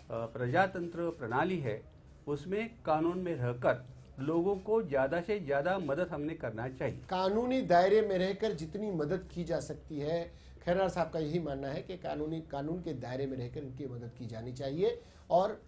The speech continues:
Speaker 2: मदद से अगर जो लोग इनकार कर रहे हैं उन्हें भी कटघरे में खड़ा किया जाना चाहिए, क्योंकि गलतियां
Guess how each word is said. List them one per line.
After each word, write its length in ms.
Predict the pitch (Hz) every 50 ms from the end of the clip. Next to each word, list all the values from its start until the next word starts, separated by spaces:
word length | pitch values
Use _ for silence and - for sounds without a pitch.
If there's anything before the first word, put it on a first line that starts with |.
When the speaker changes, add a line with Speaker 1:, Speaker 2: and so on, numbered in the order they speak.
| -
Speaker 2:
मदद 500 | 127 135 139 143 147 143 190 202 165 165
से 380 | - - - 156 156 165 - - -
अगर 320 | 131 127 135 139 139 - - - -
जो 200 | 131 117 143 151
लोग 300 | 147 143 151 151 139 127
इनकार 360 | 120 123 120 123 131 143 139
कर 160 | 135 - 123 120
रहे 280 | 120 120 113 127 135
हैं 340 | 135 165 190 208 - - - - - - -
उन्हें 180 | 185 190 196 165
भी 100 | 147 160
कटघरे 360 | 156 147 127 123 127 123 120
में 120 | 120 117
खड़ा 180 | 117 104 113 113
किया 200 | - 120 120 117
जाना 240 | 117 117 113 117 117
चाहिए, 480 | 117 117 120 127 139 170 202 202 - - - - - - -
क्योंकि 300 | 190 185 180 202 208 196
गलतियां 720 | 175 151 135 127 147 165 180 175 180 220 220 226 226 226 226